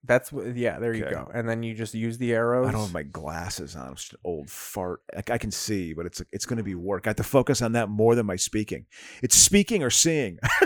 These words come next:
Speaker 1: So, but I'll,
Speaker 2: The
Speaker 1: so I'll,
Speaker 2: sense of speaking. <laughs>
Speaker 1: so
Speaker 2: The
Speaker 1: I'll
Speaker 2: sense
Speaker 1: tell
Speaker 2: of
Speaker 1: you
Speaker 2: seeing.
Speaker 1: this, and as I tell you it, you capture where it's Fourth of July, so think
Speaker 2: Yep.
Speaker 1: about that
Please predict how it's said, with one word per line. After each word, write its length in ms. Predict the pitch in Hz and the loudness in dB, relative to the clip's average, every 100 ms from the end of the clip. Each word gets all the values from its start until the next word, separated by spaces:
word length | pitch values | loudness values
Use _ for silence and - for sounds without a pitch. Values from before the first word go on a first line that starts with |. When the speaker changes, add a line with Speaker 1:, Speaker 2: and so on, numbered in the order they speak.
| - | 8
Speaker 1:
So, 160 | 160 147 | 8 12
but 180 | 160 139 | 10 12
I'll, 140 | 151 | 10
Speaker 2:
The 60 | 196 | 12
Speaker 1:
so 140 | 180 | 12
I'll, 160 | 185 208 | 12 12
Speaker 2:
sense 300 | 226 247 226 | 12 10 8
of 120 | 208 | 8
speaking. 600 | - 240 254 190 131 117 | 8 8 6 8 6 6
<laughs> 80 | 120 | 8
Speaker 1:
so 120 | 151 | 10
Speaker 2:
The 60 | 147 | 12
Speaker 1:
I'll 80 | |
Speaker 2:
sense 100 | 165 | 12
Speaker 1:
tell 120 | 185 185 | 10 8
Speaker 2:
of 40 | |
Speaker 1:
you 60 | 196 | 8
Speaker 2:
seeing. 60 | 170 | 10
Speaker 1:
this, 280 | 139 143 - | 10 8 4
and 160 | 135 131 | 0 2
as 160 | 135 | 4
I 100 | 139 | 4
tell 260 | 135 156 139 | 6 6 6
you 180 | 139 143 | 4 2
it, 120 | 120 | 2
you 100 | 120 | 0
capture 720 | - 120 123 - 131 127 123 | 4 4 4 0 0 2 0
where 200 | 123 123 | 0 -2
it's 120 | 120 - 113 | -2 -6 0
Fourth 280 | 151 156 180 | 6 6 6
of 60 | |
July, 460 | 156 147 139 139 151 | 4 6 6 6 4
so 380 | 143 139 117 - | 4 2 2 -2
think 300 | - - 151 | -14 -2 2
Speaker 2:
Yep. 100 | 110 | 4
Speaker 1:
about 240 | 123 123 110 | 8 6 6
that 300 | 117 101 - | 4 4 -2